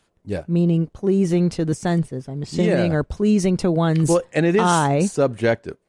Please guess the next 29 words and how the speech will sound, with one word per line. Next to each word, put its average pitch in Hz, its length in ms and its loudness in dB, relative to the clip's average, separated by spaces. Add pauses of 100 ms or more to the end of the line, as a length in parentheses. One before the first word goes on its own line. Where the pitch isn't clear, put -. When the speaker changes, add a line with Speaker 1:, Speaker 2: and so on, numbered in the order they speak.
(120)
Speaker 1:
So 107 100 -6
I 113 120 2
understand, 127 340 -2
like, 104 200 -4
it - 160 -18
can 131 300 -2
vary, 104 640 -2
right? 98 280 -2 (120)
Speaker 2:
Right. 165 320 -4 (340)
Speaker 1:
But 143 140 2
Speaker 2:
So, 294 160 2
on, 262 200 2
on 285 200 2
some 339 280 2
levels. 190 420 2
Speaker 1:
the 139 40 2
thing 208 300 0
that 196 80 2
we 151 100 2
do 135 100 -2
Speaker 2:
Yeah. - 180 2
Speaker 1:
now 135 340 0
is 101 120 -6
we 107 100 -2
go, 92 440 0 (440)
"Well, 120 160 2
if 110 140 0
there's 117 200 0
a, 95 360 2